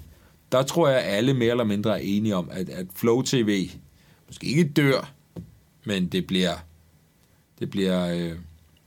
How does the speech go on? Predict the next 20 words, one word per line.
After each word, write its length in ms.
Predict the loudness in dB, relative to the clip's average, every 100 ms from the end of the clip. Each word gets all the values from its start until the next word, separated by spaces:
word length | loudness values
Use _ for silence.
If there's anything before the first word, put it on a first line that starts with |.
| _ _
det 120 | 0 2
bliver 160 | 2
noget 180 | 4 4
helt 200 | 2 0
andet. 180 | -6 -10 _ _ _ _ _ _ _ _ -10
Fordi 420 | -6 -2 -2 -2 -8 -10 -12 -12 -10
vi 120 | -6
alle 180 | -2 0
sammen 240 | 0 -4 -8
jo 80 |
bare 180 | -8 -6
streamer. 440 | -6 -2 0 0 -2 -10 -10
Altså, 240 | -6 -6
alle 380 | -6 -4 0 0
folk, 400 | 0 -2 -2 -10 -20 _ _
ikke 200 | -18 -14
alle 140 | -14 -12
folk, 200 | -12 -8
men 140 | -4
mange 320 | -2 -2 -4